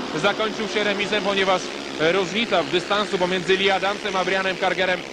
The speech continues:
była już znaczna i teraz na pewno Brian Karger będzie pilnował Piotra Kuźniaka, aby ten, e, dowiózł dwa punkty i zielonogórzanie ten wyścig zremisowali.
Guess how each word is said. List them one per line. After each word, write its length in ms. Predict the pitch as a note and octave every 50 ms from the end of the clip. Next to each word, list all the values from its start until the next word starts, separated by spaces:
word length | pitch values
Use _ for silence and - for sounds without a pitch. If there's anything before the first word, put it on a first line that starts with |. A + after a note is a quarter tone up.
| C3+ - -
była 180 | F#3 G3 F#3+
już 140 | F#3+ F#3+ F3+
znaczna 480 | D#3 D3 F3 F#3 G3+ G3 - G#3 G#3 G3
i 60 | F#3
teraz 200 | G3 G3 F#3+ F3
na 100 | F#3+ F#3
pewno 280 | F#3+ G3 F3+ G3 F#3+ E3 - C3 C3+ C3+ - - - E3+
Brian 380 | D#3+ F#3+ G3 G3 G3 G3 G3 F#3
Karger 400 | - G3 G3+ G3 G3 G3+ G3 F3+
będzie 260 | G3 F#3+ F3 F#3 F#3+
pilnował 440 | - G#3 F#3+ G3 G#3 G3+ G3 F#3 E3+
Piotra 340 | - F#3 G3 - G3 F#3+ F3
Kuźniaka, 460 | - G3 F3+ - F#3+ G3 G3+ G3+ F#3+
aby 200 | F#3 F#3 F#3+ -
ten, 180 | F#3+ F#3 - -
e, 560 | - - C#3 C3 B2+ - - - A2 F3+ E3
dowiózł 440 | D3+ F3+ F#3+ F#3+ F3+ F#3+ F#3 E3+ - - - - - - - - - - C3+
dwa 240 | C3+ F#3+ G3+ G#3
punkty 440 | G3+ G#3 G#3 G#3+ G#3 - - G#3+ G#3
i 200 | G3+ G3+ G3 F#3+
zielonogórzanie 640 | - G3+ G3 G3 G3+ G3+ F#3+ F#3+ F3+ G3+ G3 G3 G3
ten 140 | G3 G3 F#3+
wyścig 300 | F#3 G3+ F#3+ - G#3 F#3
zremisowali. 640 | D#3+ G3+ G3+ G3 F#3 - G3+ G3+ F#3+ F#3+ F3+ D#3+